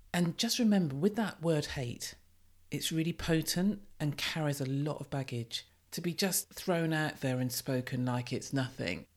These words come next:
just consider that when you're about to proclaim, "I hate her, I hate something," or whatever.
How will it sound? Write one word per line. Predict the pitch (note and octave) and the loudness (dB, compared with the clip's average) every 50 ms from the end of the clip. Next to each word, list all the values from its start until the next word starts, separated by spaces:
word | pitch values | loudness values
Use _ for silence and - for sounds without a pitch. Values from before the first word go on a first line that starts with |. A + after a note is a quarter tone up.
| _ _ - | _ _ -4
just | - C4+ - - | -2 -2 -2 -2
consider | - - C#4 - - C#4 - F#3 | -2 -4 -2 0 0 0 0 0
that | C#3+ A#2 A2 B2 B2 - | 0 0 -4 -6 -8 -8
when | - D#3 D#3+ | -6 -4 -2
you're | D#3+ D#3 | -2 -2
about | D3+ D3 - - D3+ D3+ - - - | -2 -2 -2 -4 -4 -4 -4 -6 -4
to | - - D#3 D3 D3 C#3+ C#3 C#3 | -4 -2 0 0 0 0 -2 -2
proclaim, | C#3 - D3 C#3+ C#3 C#3 - C#3+ D3 C#3+ C#3 C#3 C#3 C#3 C#3+ - - - | -4 -2 -2 -2 -2 -2 -2 -2 0 2 2 2 2 0 -2 -6 -8 -8
"I | F#3 F3 F3 F3 F3 | -6 -4 -2 -2 -2
hate | F3 - - - - - G#3 G3+ F#3+ G3 - | -2 -2 -2 -4 -2 0 2 0 0 0 -4
her, | - D3 D3 D3 D3 D3+ D3+ D3 - - | -6 -4 -4 -2 0 0 0 0 0 -2
I | C#3 C#3+ D3 D3 | -4 -4 -4 -4
hate | D3 C#3+ - G3 G#3+ G#3 G3 - | -6 -8 -4 -2 -2 -2 -2 -2
something," | - - - D#3+ D3 - - - D#3 D3 D3 D3 D3 C#3+ | -2 -2 -2 -2 -4 -4 -8 -4 -2 0 0 0 0 -2
or | - C#3+ C#3 C3 | -4 -4 -4 -2
whatever. | C#3+ C#3+ C#3 C3+ B2+ - A#2 A2+ A2+ | 0 0 0 0 -2 -2 -4 -6 -6